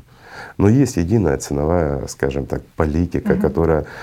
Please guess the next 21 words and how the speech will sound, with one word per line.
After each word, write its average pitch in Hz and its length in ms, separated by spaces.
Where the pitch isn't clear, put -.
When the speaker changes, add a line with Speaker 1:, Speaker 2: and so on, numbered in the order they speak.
Speaker 1:
не 110 180
позволяет 101 760
повышать 73 560
цену. 64 260
Снижать 113 500
можешь, 71 460
повышая 82 500
качество. - 600
Понижать 95 400
качество 92 400
не 65 140
можешь. 65 540
То - 60
есть 92 120
вот 120 100
простые 123 540
истины 78 300
направлены 76 520
на 71 100
жизнь 80 240
человека. 65 560